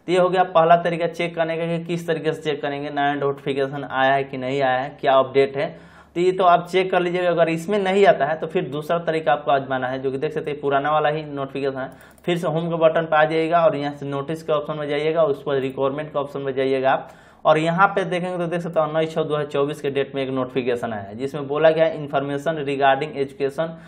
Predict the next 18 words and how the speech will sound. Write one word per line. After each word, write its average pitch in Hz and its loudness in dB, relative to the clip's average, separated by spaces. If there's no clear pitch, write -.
सर्वेंट 147 -2
एजुकेशन 143 -4
डिपार्टमेंट 139 0
ईस्ट 151 -6
चंपारण", 117 -2
यानी 131 -6
इसमें 165 -8
तो 165 -2
टोला 165 2
सेवक 170 -2
का 170 -4
कोई 160 -2
बात 139 2
ही 175 -4
नहीं 160 0
किया 160 2
गया 147 4
है। 165 -2